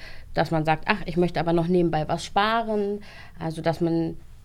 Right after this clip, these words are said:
zusätzlich noch einen Sparanteil dann damit hat, weil, ähm, auch hier, wir können's, können's nicht ausschließen, dass mal irgendetwas passiert und man möchte <laughs> da eigentlich gar nicht groß drüber sprechen, aber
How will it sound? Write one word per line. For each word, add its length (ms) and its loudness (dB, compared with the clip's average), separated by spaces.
zusätzlich 500 4
noch 160 4
einen 80 2
Sparanteil 800 -2
dann 200 -2
damit 460 -2
hat, 160 0
weil, 260 2
ähm, 220 4
auch 160 2
hier, 380 6
wir 100 2
können's, 500 2
können's 260 2
nicht 180 -4
ausschließen, 540 0
dass 180 0
mal 160 2
irgendetwas 680 2
passiert 520 -4
und 260 4
man 160 8
möchte 360 6
<laughs> 180 -12
da 40 -2
eigentlich 320 -4
gar 160 8
nicht 160 2
groß 220 -4
drüber 280 0
sprechen, 520 0
aber 340 2